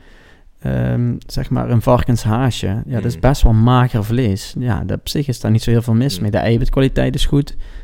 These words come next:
Speaker 1: zitten best veel eiwitten in. De smaak is niet verkeerd. Ehm, maar ja, er zijn natuurlijk ook stukjes varkensvlees die zijn heel vettig.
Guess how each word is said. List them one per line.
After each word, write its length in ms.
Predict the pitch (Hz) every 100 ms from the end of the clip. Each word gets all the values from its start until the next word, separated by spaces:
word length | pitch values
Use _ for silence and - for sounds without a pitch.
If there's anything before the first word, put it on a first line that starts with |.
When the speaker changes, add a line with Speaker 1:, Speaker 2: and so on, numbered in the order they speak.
| -
Speaker 1:
zitten 280 | - 110 104
best 260 | 113 117
veel 240 | - 123 123
eiwitten 480 | 127 135 131 135 131
in. 300 | 127 139 -
De 100 | 113
smaak 280 | - 117 123
is 140 | 123
niet 140 | 139 -
verkeerd. 480 | 139 143 131 - - - - - - - - -
Ehm, 440 | 131 127 127 127 127 - - _ _ - -
maar 120 | - 127
ja, 160 | 98 - - - -
er 100 | 107
zijn 120 | 123
natuurlijk 160 | - 139
ook 120 | 131
stukjes 340 | - 110 -
varkensvlees 480 | - 104 - - 110
die 100 | 117
zijn 200 | 110 107
heel 320 | 117 135 123
vettig. 480 | - 117 - - -